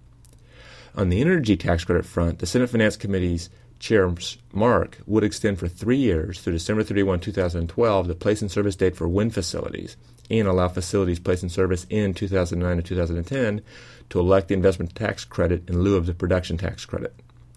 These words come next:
These provisions are also included in the House version of the economic recovery legislation, which was introduced last week and passed by the Ways and Means Committee. B N A is reporting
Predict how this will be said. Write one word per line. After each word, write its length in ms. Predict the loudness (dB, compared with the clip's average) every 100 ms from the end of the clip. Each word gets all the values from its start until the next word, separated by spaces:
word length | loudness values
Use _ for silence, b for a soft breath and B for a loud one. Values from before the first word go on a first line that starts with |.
| -20 b b b 0
These 220 | 2 4
provisions 420 | 6 6 6 4
are 80 | 4
also 220 | 4 2
included 300 | 0 2 2
in 60 | 0
the 140 | 0
House 180 | 0 0
version 380 | 2 2 2 0
of 80 |
the 80 | 2
economic 340 | 0 0 -4 -2
recovery 280 | 0 2
legislation, 680 | 4 2 -2 -8 -10 -10 -14 -10
which 200 | -8 -4
was 120 | -2
introduced 600 | 0 0 0 0 0 0
last 280 | 0 0 0
week 280 | 0 0 0
and 140 | -4
passed 300 | 0 -2 0
by 100 | 0
the 80 | 2
Ways 220 | 2 0
and 80 | 0
Means 180 | -2 -2
Committee. 360 | -6 -12 -14 -20 _ -20 -20 -20 _ _ b b b b b b b b b 6
B 100 | 8
N 80 |
A 240 | 8 6 4
is 160 | 0
reporting 680 | -4 -4 0 2 2 0 -4